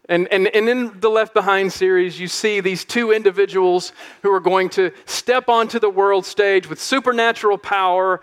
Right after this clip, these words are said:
and the wor-, whole world's gonna see it because it's gonna be broadcast on television.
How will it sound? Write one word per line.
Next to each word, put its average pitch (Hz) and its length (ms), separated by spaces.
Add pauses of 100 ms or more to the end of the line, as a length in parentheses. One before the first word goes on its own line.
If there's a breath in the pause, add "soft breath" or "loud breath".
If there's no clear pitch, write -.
(240 loud breath)
and 185 160
the 175 40
wor-, 208 200
whole 262 220
world's 240 340
gonna 208 200
see 226 260
it 202 100
because 190 200
it's 175 120
gonna 208 100
be 190 100
broadcast 214 760
on 165 160
television. 190 800